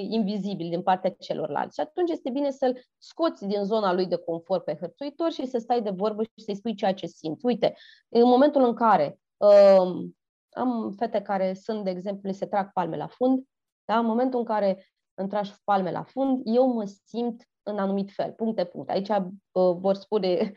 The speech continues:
<laughs> uh, fiecare ceea ce simte. Și aș vrea, și apoi spunem ceea ce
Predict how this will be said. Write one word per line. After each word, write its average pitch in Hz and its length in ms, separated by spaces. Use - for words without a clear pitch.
<laughs> - 360
uh, 190 200
fiecare 202 440
ceea 196 200
ce 196 120
simte. - 500
Și - 120
aș 254 140
vrea, 254 380
și 240 60
apoi 220 220
spunem 262 340
ceea 269 280
ce 262 220